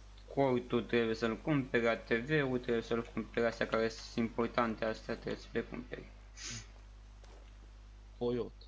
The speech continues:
Speaker 2: nu mă înțeleg.
Speaker 1: Da. Îs greu de vânat ăia.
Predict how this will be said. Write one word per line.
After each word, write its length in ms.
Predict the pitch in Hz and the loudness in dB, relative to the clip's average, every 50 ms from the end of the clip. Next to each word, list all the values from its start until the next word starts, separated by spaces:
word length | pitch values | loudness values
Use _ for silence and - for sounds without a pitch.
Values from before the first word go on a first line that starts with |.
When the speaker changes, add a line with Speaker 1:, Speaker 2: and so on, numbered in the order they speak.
| - - | -14 -12
Speaker 2:
nu 140 | - 110 104 | -12 -10 -10
mă 40 | 101 | -10
înțeleg. 260 | 101 104 - - - - - - - - - - - - - - - - - - - - - - - - - - - - - | -12 -14 -14 -16 -16 -16 -16 -16 -18 -18 -18 -16 -18 -18 -18 -18 -18 -18 -18 -18 -18 -18 -18 -18 -18 -18 -18 -18 -18 -18 -16
Speaker 1:
Da. 340 | - - - - - - - - - - - - - - - - - - - - - - - - - | -14 -10 -8 -8 -6 -8 -8 -10 -12 -16 -16 -16 -16 -14 -12 -12 -10 -10 -10 -12 -12 -14 -18 -12 -4
Îs 240 | - 120 117 120 123 | 0 2 2 2 2
greu 160 | 120 117 104 | 2 2 2
de 120 | 98 101 | 2 2
vânat 360 | 101 98 101 101 101 101 98 | 0 0 2 0 0 0 0
ăia. 180 | - 104 107 107 | -2 -4 -4 -4